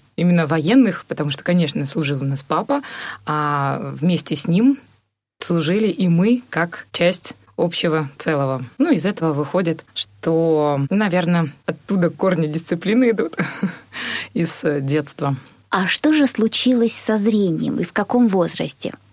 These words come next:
Speaker 1: Со зрением у меня случилось в двенадцать лет. Я заболела гриппом, и осложнения на глаза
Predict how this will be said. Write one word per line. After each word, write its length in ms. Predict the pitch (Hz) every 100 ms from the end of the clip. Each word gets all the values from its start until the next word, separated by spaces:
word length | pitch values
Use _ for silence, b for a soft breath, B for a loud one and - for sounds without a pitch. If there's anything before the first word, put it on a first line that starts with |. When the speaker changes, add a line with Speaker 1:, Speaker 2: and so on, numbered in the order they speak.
| _ _ _ _ B B -
Speaker 1:
Со 160 | 220
зрением 400 | 208 214 202 175
у 60 | 175
меня 340 | 180 180 170
случилось 680 | 147 170 165 - 180 165 156 160
в 380 | 147 160 160 151
двенадцать 600 | 165 185 165 - 156 175
лет. 400 | 208 339 - - B B B -
Я 240 | 185 170
заболела 720 | 160 165 175 175 165 147 139 139 _ -
гриппом, 460 | 156 147 139 240 453 - _ _ B B B B -
и 160 | 190 185
осложнения 760 | 175 190 180 196 185 160 156
на 140 | 156
глаза 400 | 151 160 165 226